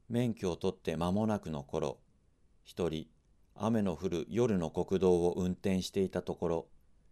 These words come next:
突然車の電気系統が故障してエンジンが止まってしまったのです。ハザードランプもつかない状態で、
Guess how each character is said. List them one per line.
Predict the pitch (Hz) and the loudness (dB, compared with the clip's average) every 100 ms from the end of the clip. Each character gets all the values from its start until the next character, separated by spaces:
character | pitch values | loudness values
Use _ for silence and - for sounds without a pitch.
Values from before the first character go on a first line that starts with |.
| - - _ - | -20 -20 _ -12
突 | 95 - 101 | -10 -8 -4
然 | 104 101 - _ | -2 -2 -4 _
車 | - 95 107 110 | -6 0 2 2
の | 107 | 0
電 | 98 98 | 2 0
気 | 98 | 0
系 | - 110 | 0 0
統 | 101 95 | 2 2
が | 82 | 0
故 | 78 85 | -4 -6
障 | - 95 87 | -2 0 0
し | |
て | - 87 - - - | 0 -2 -2 -14 -4
エ | 117 | 0
ン | 113 | 0
ジ | 90 82 | 0 -2
ン | |
が | 76 | -2
止 | 73 87 | -4 0
ま | 98 | 0
っ | 101 | 0
て | 101 | -2
し | - 85 | -2 -2
ま | |
っ | 85 | -4
た | - | -4
の | 73 | -8
で | 69 | -8
す。 | - - - _ _ - _ - - _ _ _ _ _ _ _ _ _ _ _ _ _ | -14 -16 -20 _ _ -20 _ -20 -20 _ _ _ _ _ _ _ _ _ _ _ _ _
ハ | 92 92 | -8 -2
ザ | 110 | 0
ー | 104 | 2
ド | 110 | 2
ラ | 107 | 2
ン | 101 | 0
プ | 92 | -2
も | 85 | -4
つ | - | -6
か | - 98 | -2 0
な | 95 | 0
い | 82 | 0
状 | 85 85 | 0 0
態 | - 85 78 | 0 0 0
で、 | 82 | -2